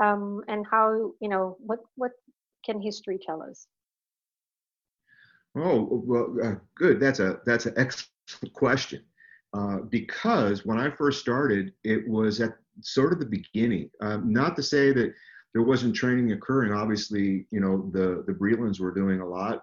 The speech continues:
Speaker 2: Uh, Bob Bailey had a lot to do with it. But really, the beginning was focused on emulating circus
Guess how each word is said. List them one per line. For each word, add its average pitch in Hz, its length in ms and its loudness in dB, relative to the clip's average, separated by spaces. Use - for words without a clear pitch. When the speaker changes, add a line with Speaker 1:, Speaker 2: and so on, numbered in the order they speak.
Speaker 2:
Uh, 87 220 -8
Bob 104 220 -2
Bailey 104 340 4
had 95 160 2
a 92 60 2
lot 95 220 -2
to 90 80 -4
do 92 120 2
with 101 140 2
it. 107 100 -2
But 139 200 4
really, 147 540 6
the 123 80 0
beginning 113 880 4
was 117 300 2
focused 175 500 0
on 117 480 2
emulating 139 640 6
circus 143 480 0